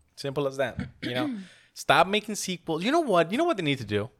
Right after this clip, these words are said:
Speaker 2: Mm-hmm.
Speaker 1: You know, like, again, eighties and nineties, not, not about what I said, but they gotta make new stuff. They
Speaker 2: Like
Speaker 1: wanna make these
Speaker 2: original.
Speaker 1: remakes and,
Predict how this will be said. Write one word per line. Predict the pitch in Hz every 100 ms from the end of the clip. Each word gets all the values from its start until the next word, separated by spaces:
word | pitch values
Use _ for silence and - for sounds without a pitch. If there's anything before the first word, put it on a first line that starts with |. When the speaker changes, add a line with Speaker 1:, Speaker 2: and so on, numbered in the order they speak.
| 185
Speaker 2:
Mm-hmm. | 175 170 165 220 - _
Speaker 1:
You | 226 302
know, | 359
like, | 233 139
again, | 131 131 107 -
eighties | 123 165 175
and |
nineties, | 135 117 113 -
not, | 143 185
not | 185 190
about | 170 160
what | 143
I | 107
said, | - 92
but | 113 110 _ _ _ _ -
they | 139 156 226
gotta | 240 214 143 127 _ _ _ _ _ _ _ _ _ _
make | 131 147 185 185
new | 147 143 151
stuff. | 139 - 92 - - - _ _ _ _
They | -
Speaker 2:
Like | 208
Speaker 1:
wanna | 202
make | 202 190
these | 175
Speaker 2:
original. | 175
Speaker 1:
remakes | 160 151 143 143 117
and, | 107 98